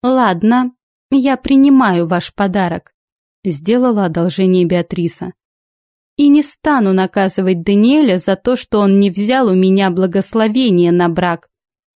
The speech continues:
Подготовка к свадебному торжеству в самом разгаре. У вас есть два часа, чтобы отдохнуть. Потом жду вас в этом зале на свадебную церемонию».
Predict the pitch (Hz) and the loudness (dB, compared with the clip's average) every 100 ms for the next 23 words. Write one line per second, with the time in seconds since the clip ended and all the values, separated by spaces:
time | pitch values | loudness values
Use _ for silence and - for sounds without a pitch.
0 | _ 214 190 208 226 214 - 190 - 202 | _ -6 -2 -2 0 -2 -4 -6 -4 -2
1 | 196 185 196 196 185 190 180 202 - 285 | 0 0 2 0 0 -4 -2 -6 -2 -4
2 | - - 190 196 202 208 208 233 180 170 | -4 -4 0 0 0 -2 -2 -4 -2 -4
3 | - _ _ _ _ 226 214 214 233 240 | -8 _ _ _ _ -2 -2 -2 -2 -2
4 | 190 185 214 214 240 - 254 - 185 180 | -2 -2 -2 -2 -4 -2 -4 -2 -4 -2
5 | 180 170 208 - 196 175 _ _ _ _ | -2 -2 -6 0 0 -2 _ _ _ _
6 | _ 208 196 277 277 180 175 202 214 240 | _ -6 -2 0 0 0 -2 0 0 -2
7 | 196 190 196 196 254 269 196 - 233 247 | -4 -2 0 0 0 0 -2 -2 0 0
8 | 226 214 226 190 180 196 185 - 196 190 | 0 -2 -2 0 0 0 0 -2 0 2
9 | 196 170 165 | 2 2 0